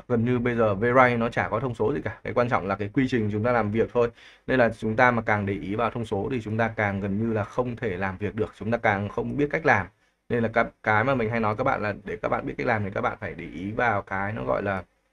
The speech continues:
ờ, quy trình và nguyên lý. Thế nên là trong những cái video mình làm á, thì có cái video, ờ, số một, cái video đầu tiên này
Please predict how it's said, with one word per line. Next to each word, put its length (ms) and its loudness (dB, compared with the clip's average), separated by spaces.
ờ, 240 -4
quy 160 8
trình 300 4
và 80 -2
nguyên 200 4
lý. 260 2
Thế 120 2
nên 160 8
là 80 6
trong 220 4
những 160 0
cái 260 4
video 240 2
mình 160 2
làm 200 2
á, 140 0
thì 100 -2
có 240 0
cái 140 -2
video, 320 2
ờ, 220 2
số 160 -4
một, 240 2
cái 240 2
video 260 0
đầu 120 0
tiên 240 2
này 140 -2